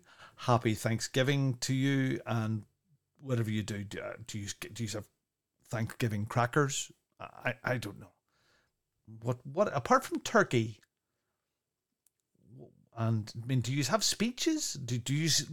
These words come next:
really sit round the table and go, "I'm thankful for you, Kim. Kim, I think you're wonderful, and I'm glad to know you, and you lighten my life.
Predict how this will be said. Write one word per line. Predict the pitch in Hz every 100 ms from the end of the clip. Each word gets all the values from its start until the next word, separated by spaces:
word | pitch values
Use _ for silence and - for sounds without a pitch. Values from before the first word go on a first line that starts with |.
| 156
really | 160 254 311 240
sit | - - - -
round | 143 160 170
the | 139
table | - 123 117 120
and | 117
go, | 113 113 107 107 - - _ _
"I'm | 135 151 190
thankful | 165 - 131 143 139 - 127 117
for | -
you, | 113 117 123 127 120 - -
Kim. | 131 104 98 _ _ _ _ _ _ _ _
Kim, | - 147 143 135 120 -
I | 123 123
think | - 143 117
you're | 127
wonderful, | 113 113 107 - 110 104 _ _ _ _ _ -
and | 120 110 107 110 117 117 123 113 - 117
I'm | 120 120 120 117
glad | 113 123 123
to | 117
know | 113 113
you, | 113 113 110 110 117 _ _ _ _ 123
and | 127 113
you | 110 104 101 110
lighten | 120 - 120
my | 113 104
life. | 104 - 110 - -